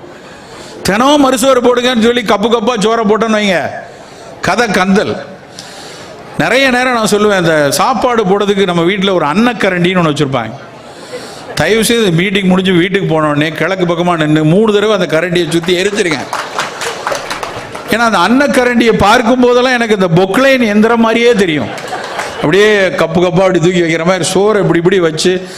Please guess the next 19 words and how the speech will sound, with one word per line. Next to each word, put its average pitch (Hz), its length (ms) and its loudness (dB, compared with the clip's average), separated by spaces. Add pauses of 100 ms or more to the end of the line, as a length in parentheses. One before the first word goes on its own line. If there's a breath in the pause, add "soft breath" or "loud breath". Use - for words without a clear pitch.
(140 loud breath)
அது 156 180 -2
எவ்வளவு 262 480 4
சிறப்பான 233 500 0 (100)
அரிசியாக 190 460 0
இருந்தாலும் 175 560 0
கொஞ்சமாக 190 580 2
சாப்பிடலாம். 139 440 -4 (640 loud breath)
அரிசி 262 360 0
குறைவாக 214 500 2
இருக்கலாம். 139 360 -2 (300 loud breath)
என்றைக்கோ 226 500 2
ஒரு 240 140 2
நாள் 254 240 2
விருந்து 233 440 2 (120)
மகிழ்ந்து 247 500 2
சாப்பிட்றோம், 208 500 0
எல்லாம் 220 280 0
தப்பு 226 180 -2
இல்லை. 170 180 0